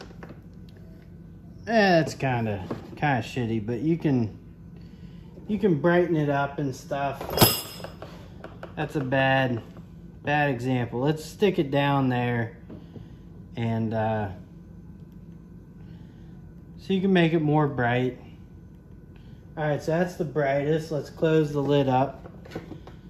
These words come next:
So the lid's closed, and, you know, you can see around in there. Get closer.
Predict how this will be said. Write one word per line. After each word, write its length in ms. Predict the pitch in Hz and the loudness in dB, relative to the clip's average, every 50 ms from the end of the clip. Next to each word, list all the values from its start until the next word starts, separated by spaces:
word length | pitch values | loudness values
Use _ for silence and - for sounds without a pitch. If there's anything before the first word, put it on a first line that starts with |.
| - - - | -18 -18 -12
So 160 | - - 151 | -2 2 4
the 120 | 151 151 151 | 6 8 8
lid's 280 | 160 185 208 185 - | 8 8 6 6 2
closed, 800 | - - - 175 160 147 143 147 151 160 165 156 - - - - - - - - - - - - - - | -6 0 2 4 6 6 6 6 6 6 4 2 0 -6 -16 -18 -18 -18 -18 -18 -20 -18 -18 -16 -8 -2
and, 300 | 147 147 147 151 151 165 | 0 2 4 6 6 8
you 80 | 175 | 8
know, 120 | 180 165 147 | 8 8 8
you 200 | 147 165 208 208 | 8 8 6 6
can 160 | - 247 208 | 4 2 2
see 260 | - - 226 208 185 | 2 4 6 6 8
around 440 | 160 135 135 131 127 127 131 131 131 | 8 6 6 4 4 4 4 4 4
in 120 | 131 131 | 2 2
there. 380 | 131 135 139 143 156 170 165 - - - - - - - - - - - - - - - - - - - - - - - - - - - - - - - - - - - - - - - - - - - - - - - - - - - - - - - - - - - - - - - | 4 4 2 2 2 0 -2 -4 -12 -18 -18 -18 -18 -18 -18 -18 -18 -18 -18 -18 -18 -18 -18 -18 -18 -18 -18 -18 -18 -18 -16 -18 -18 -18 -18 -18 -18 -18 -18 -18 -18 -18 -18 -18 -18 -18 -18 -18 -18 -18 -18 -18 -18 -18 -20 -18 -20 -20 -20 -18 -18 -18 -18 -18 -18 -20 -20 -18 -14 -6
Get 220 | - 143 - - | -4 -4 -4 -4
closer. 640 | - - 143 135 131 123 113 - - 139 139 139 135 | -6 0 2 2 2 2 0 -2 -2 -2 0 0 -2